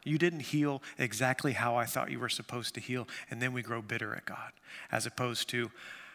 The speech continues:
"Maybe I had a confused confession,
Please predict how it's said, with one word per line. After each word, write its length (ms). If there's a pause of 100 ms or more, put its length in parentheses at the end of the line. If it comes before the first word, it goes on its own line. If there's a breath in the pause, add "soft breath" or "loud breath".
(180 loud breath)
"Maybe 420
I 80
had 240
a 60
confused 520
confession, 640